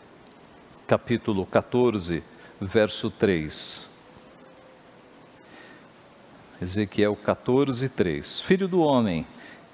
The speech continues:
"Estes homens levantaram os seus ídolos dentro do seu coração, tropeço para a iniquidade,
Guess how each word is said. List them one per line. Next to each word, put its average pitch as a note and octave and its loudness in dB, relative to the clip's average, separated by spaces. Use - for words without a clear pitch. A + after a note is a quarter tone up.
"Estes B2 0
homens F3 2
levantaram B2+ 4
os - -2
seus G2+ -2
ídolos F3+ -2
dentro F3 0
do F#3+ -2
seu - -2
coração, D3+ 0
tropeço D3 4
para F#3 2
a - 0
iniquidade, A#2+ 2